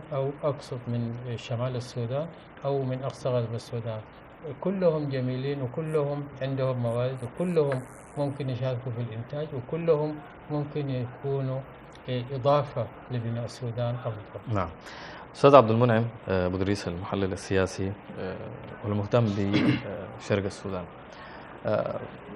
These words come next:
Speaker 2: يعني، آه، بعد الأحداث التي يعني شهدتها مدن مختلفة، آه، في السودان، ابتداءً بالقضارف،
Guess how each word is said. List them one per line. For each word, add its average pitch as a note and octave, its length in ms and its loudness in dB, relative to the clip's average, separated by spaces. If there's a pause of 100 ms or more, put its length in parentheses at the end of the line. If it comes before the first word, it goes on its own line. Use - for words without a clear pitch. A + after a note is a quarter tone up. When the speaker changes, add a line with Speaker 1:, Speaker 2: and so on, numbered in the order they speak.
(220)
Speaker 2:
يعني، G#2 460 4
آه، - 220 -4 (120)
بعد C#3+ 220 8
الأحداث A2+ 640 6
التي G#2 420 0 (680)
يعني F#2+ 180 -4
شهدتها G#2+ 460 2
مدن G2+ 200 0
مختلفة، G2+ 580 -2
آه، G#2+ 60 -2 (1120)
في - 60 -14
السودان، G2+ 420 -2 (460)
ابتداءً G#2+ 280 4
بالقضارف، G#2 640 4